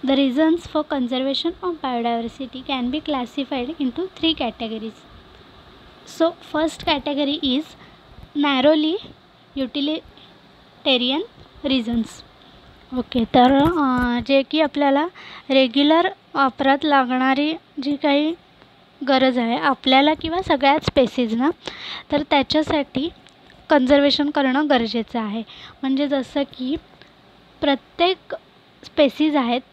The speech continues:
त्यांना एक basic need असते. कुठल्या कुठल्या needs असतील? Food, cloth,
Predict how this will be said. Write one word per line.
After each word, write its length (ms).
त्यांना 340
एक 220
basic 440
need 300
असते. 420
कुठल्या 280
कुठल्या 280
needs 320
असतील? 360
Food, 340
cloth, 540